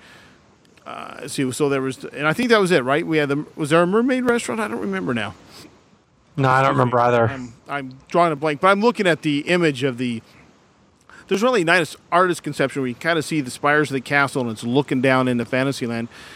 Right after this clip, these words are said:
Speaker 1: Um, and really, a lot of this area is just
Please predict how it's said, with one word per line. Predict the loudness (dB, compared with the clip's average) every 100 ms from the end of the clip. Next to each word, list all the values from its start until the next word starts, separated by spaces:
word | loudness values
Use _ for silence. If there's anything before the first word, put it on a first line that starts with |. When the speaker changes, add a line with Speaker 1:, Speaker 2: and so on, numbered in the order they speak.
| -20 -20 -10
Speaker 1:
Um, | -8 -8 -12 -14 -4
and | -2 2
really, | 4 4
a | 4
lot | 4 4
of | 4
this | 0
area | 2 0 0
is | -2 -2
just | -4 -4